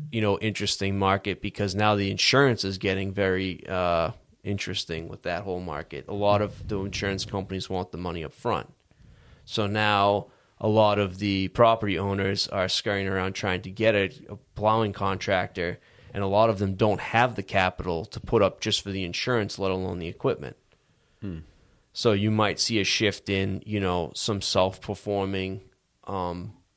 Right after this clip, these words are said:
Speaker 1: equipment,
Speaker 2: Hmm.
Speaker 1: snow removal for equipment, you know.
Speaker 2: And they would be renting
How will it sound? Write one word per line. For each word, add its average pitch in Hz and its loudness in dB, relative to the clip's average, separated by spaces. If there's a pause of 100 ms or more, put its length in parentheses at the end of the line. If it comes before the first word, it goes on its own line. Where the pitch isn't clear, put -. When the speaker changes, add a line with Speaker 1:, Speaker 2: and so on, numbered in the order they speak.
(320)
Speaker 1:
equipment, 104 -4 (1000)
Speaker 2:
Hmm. 101 -4 (260)
Speaker 1:
snow 95 -6
removal 92 -6
for 87 -8
equipment, 87 -6 (160)
you 98 -10
know. 85 -6
Speaker 2:
And 92 -4
they 98 4
would 87 -2
be 87 -4
renting 92 -2